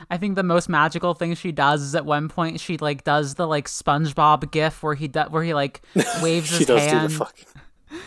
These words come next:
Speaker 1: He waves his hand and, like, a rainbow comes up and she does the exact same thing.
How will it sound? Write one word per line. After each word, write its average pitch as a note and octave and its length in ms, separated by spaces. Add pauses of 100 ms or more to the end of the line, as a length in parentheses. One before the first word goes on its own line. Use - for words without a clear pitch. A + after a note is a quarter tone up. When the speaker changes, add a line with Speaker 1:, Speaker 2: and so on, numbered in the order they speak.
(160)
Speaker 1:
He C4+ 160
waves G3 300
his G#3 160
hand F3+ 500
and, E3 220
like, E3 240
a E3+ 80
rainbow D#3 420
comes F3 380
up F3 180
and E3 100
she F#3 140
does D#3+ 160
the D#3+ 100
exact D3+ 360
same F3 200
thing. E3+ 360